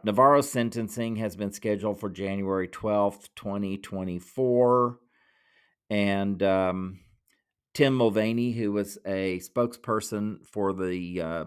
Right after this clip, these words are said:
January sixth House Committee, said, uh, quote,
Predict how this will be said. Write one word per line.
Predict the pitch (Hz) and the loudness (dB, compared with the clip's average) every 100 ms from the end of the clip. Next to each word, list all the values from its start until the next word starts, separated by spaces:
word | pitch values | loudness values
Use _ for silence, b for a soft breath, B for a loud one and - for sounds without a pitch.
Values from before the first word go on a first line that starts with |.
| - | -12
January | - 110 98 95 95 | -10 -6 -4 -4 -4
sixth | 95 - 101 - | -4 -8 -8 -8
House | 104 98 - | -2 -2 -2
Committee, | - 98 98 95 95 92 b b b b b b b | -6 -4 -2 0 -2 -4 b b b b b b b
said, | - 110 98 95 90 | -6 0 2 2 0
uh, | 92 90 | -2 -2
quote, | - 117 107 - | 0 0 0 -2